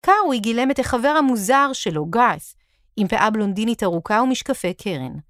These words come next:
עולמו של ויין מעולם לא היה אמור להיות מערכון עבור צמד. מיירס הוסיף את הדמות של גארת כסיידקיק, וביקש מקארווי לגלם אותו, משום שהוא ידע שאם קארווי יהיה מעורב,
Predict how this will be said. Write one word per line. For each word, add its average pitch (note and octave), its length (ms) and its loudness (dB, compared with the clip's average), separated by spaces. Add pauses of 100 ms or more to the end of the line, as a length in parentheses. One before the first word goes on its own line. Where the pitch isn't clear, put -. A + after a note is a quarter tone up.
(720)
עולמו G3+ 360 0
של G#3 220 -2
ויין G#3+ 440 0
מעולם F#3+ 540 2
לא G#3 60 2
היה F#3 260 2
אמור F#3 220 -2
להיות F#3+ 240 0
מערכון F#3+ 440 -2
עבור F3+ 240 -4
צמד. A#3 440 -2 (760)
מיירס G3 500 0
הוסיף C#4+ 280 -2
את C4+ 100 -2
הדמות A#3+ 240 0
של A#3+ 160 -4
גארת B3+ 360 0
כסיידקיק, C#4+ 800 -2 (340)
וביקש G3+ 400 -2
מקארווי C4 480 2
לגלם G#3+ 480 0
אותו, D#3+ 280 -4
משום F#3 300 -4
שהוא G#3 180 -4
ידע G#3+ 340 2
שאם F#3 260 -6
קארווי A#3+ 340 2
יהיה F#3+ 200 -2
מעורב, G#3+ 560 0